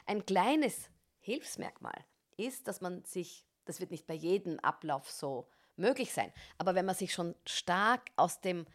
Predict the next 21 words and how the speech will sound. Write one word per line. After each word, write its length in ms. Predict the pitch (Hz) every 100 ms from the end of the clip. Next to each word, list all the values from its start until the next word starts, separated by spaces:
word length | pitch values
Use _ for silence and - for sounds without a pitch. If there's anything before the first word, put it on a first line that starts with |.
| -
normalen 760 | 185 175 175 156 180 208 214
Sozialleben 680 | - 190 - 160 175 185 180
herausbewegt 800 | 165 156 143 - 160 110 - -
hat, 160 | - - - - -
also 200 | 190 233
wenn 140 | 208 214
ich 160 | -
bereits 360 | 202 185 185 -
eine 140 | 220
Fassade 640 | 180 170 - - 202 170 135
hochklettere, 720 | 151 - - - - 113 - - - - - - -
ähm, 400 | 175 170 160 156 - _ -
ja, 160 | 180
dann, 300 | 175 180 190 - _ _ _ _ _ _ _ _ -
und 140 | 208
die 40 | 180
Polizei 440 | 190 190 202 202
käme, 360 | 202 202 165 131
dann 120 | 156
hätte 240 | 175 156
ich 160 | 180 -